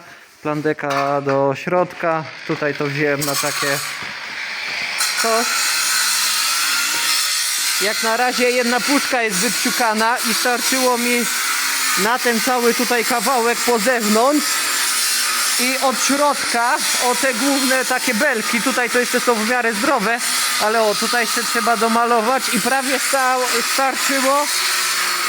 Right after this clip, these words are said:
dotąd. Więc jeszcze jedna puszka pójdzie tam, na tamtą stronę. To już są dwie i akurat dwie mam. Trzeba będzie jedną dokupić.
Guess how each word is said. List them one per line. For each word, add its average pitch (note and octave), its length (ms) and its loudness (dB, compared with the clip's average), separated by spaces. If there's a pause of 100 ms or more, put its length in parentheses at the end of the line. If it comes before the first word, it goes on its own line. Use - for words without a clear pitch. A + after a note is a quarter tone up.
(120)
dotąd. A3 520 2 (240)
Więc A3 360 0
jeszcze C4+ 300 0
jedna C4 280 0
puszka C#4 440 0
pójdzie B3 400 2
tam, C4 360 0
na C4 120 2
tamtą B3+ 400 2
stronę. B3 540 2 (640)
To B3+ 100 6
już C#4+ 180 2
są B3 320 2
dwie B3 480 4 (460)
i B3 100 2
akurat C#4 420 2
dwie A#3 340 4
mam. A3+ 560 4
Trzeba B3+ 300 0
będzie C4 320 2
jedną C4 360 2
dokupić. C4+ 600 2